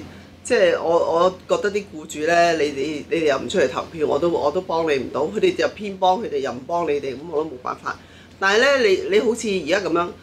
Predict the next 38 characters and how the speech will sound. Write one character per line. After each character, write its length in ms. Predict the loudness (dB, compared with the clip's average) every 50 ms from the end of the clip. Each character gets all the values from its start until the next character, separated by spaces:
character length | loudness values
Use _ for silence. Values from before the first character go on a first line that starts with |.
| -20 -20 -20 -20 -8 -2
又 120 | 0 2
話 100 | 2 2 2
中 200 | 0 -2 -2 0
秋 100 | 0 0
節 220 | 0 -2 -2 -2
又 180 | 0 2 2 2
有， 400 | 2 4 4 4 4 4 2 2
端 180 | 0 -2 -4 -4
午 240 | -2 -2 -2 -2
節 140 | -2 -4 -4
又 240 | -2 0 0 0 0
有， 200 | 0 0 0 0 0
拜 180 | 0 0 0
山 320 | 0 2 2 2 2 2 0
節、 160 | -4 -6 -8 -8 -12 -20 -18 -16
重 140 | -12 -8 -8
陽 260 | -6 -6 -6 -8 -6
節 140 | -6 -4 -2
乜 160 | -2 -2 -2 -4 -6
節， 160 | -8 -8 -8 -10 -14 -20 -20 -20 -20 -20 -20 -20 -14 -4
即 100 | 0 0
係 80 | 0 0
佢 120 | 0 -4
哋 120 | -6 -2 2
都 80 | 2
有 140 | 4 4 4
假 200 | 2 2 0 0
期 140 | 0 -2 -4 -6 -2
嘅， 160 | -2 -2 0
咪 140 | 0 0 0
啲 20 | 0
立 180 | 2 4 4
法 340 | 4 4 2 0 0 -2 0
會 140 | 0 0 -2
議 40 | -2
員 220 | -4 -6 -6 -6
幫 280 | -4 -4 -4 -4 -4 -2
佢， 140 | -4 -4